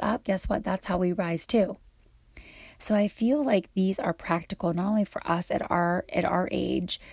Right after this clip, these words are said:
but for really any age. And I love that my sweet friend, I'll, you know, I'm calling her my Planet Fitness friend, she was so sweet because she was like, "Yeah, I've got some of the, you know, I've got some of these connections with people."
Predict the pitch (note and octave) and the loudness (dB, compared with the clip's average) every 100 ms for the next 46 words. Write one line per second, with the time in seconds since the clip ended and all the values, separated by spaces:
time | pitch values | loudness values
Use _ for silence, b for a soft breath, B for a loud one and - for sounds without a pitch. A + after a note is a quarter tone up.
0 | B B - F3+ - - - F3 E3+ B3 | B B 0 0 0 -6 -2 0 0 0
1 | G#3+ - E3 F#3 F#3 F#3+ A3 - B B | 0 0 -2 -2 -2 -4 -6 -12 B B
2 | B B B G3 F3+ F3 F#3 - F#3 F3+ | B B B 2 4 2 0 0 -2 -2
3 | G3 G3 - F3+ F3+ E3+ E3+ - F3+ E3+ | -2 -2 0 2 2 -2 -4 -2 -2 -2
4 | - E3+ E3 E3 - F#3 F3+ - - G#3+ | -4 -2 -2 -4 -2 -2 0 0 0 -2
5 | - E3+ F3 - _ _ _ _ _ - | 0 2 0 -4 _ _ _ _ _ -20
6 | - B B B - A3+ G3+ G3+ F#3 - | -20 B B B 2 4 4 2 0 -2
7 | A#3+ - G3+ F3+ G#3 G#3 G#3+ - A3+ A#3 | -2 -2 -4 -2 -2 -2 -4 -4 -6 -4
8 | A#3+ A#3 A#3+ - B3 - A#3+ A3 G#3 A3+ | -4 -6 -8 -8 -10 -4 2 2 2 2
9 | G3+ G3 G#3+ - C#4 - A#3 F#3 F3 - | 2 2 0 -4 -6 -2 0 2 0 -2
10 | F3 - - E3+ F3+ - F3+ E3+ F#3 G3 | -4 -4 -6 -4 -6 -4 -4 -2 -2 -2